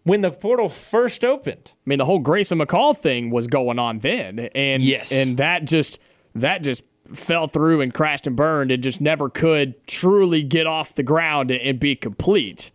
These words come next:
Speaker 1: While, yes, he is right. Hugh Freeze has to have four quarterbacks. That's true. I,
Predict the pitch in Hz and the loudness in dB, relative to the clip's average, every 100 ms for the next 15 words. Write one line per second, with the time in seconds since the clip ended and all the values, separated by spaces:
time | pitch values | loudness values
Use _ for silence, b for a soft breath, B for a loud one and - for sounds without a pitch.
0 | - 151 151 127 113 143 151 - - - | -4 -2 -2 -4 -4 -2 -2 -6 -18 -20
1 | _ _ _ _ _ _ _ _ - 196 | _ _ _ _ _ _ _ _ -6 -2
2 | 226 160 120 139 175 107 - _ _ _ | 0 0 -2 -2 -2 -4 -12 _ _ _
3 | _ _ - - 196 - 175 185 151 - | _ _ -6 0 0 2 2 2 0 -6
4 | _ _ _ _ _ - 156 156 - 156 | _ _ _ _ _ -8 -6 -6 -6 -6
5 | 156 156 - 170 160 175 185 - b - | -4 -6 -6 -8 -6 -6 -6 -8 b -4
6 | 190 269 - - - 175 262 190 - _ | -2 -2 -6 -12 -2 0 2 0 -4 _
7 | _ _ _ _ _ _ _ _ _ _ | _ _ _ _ _ _ _ _ _ _
8 | - 160 202 | -6 -4 -4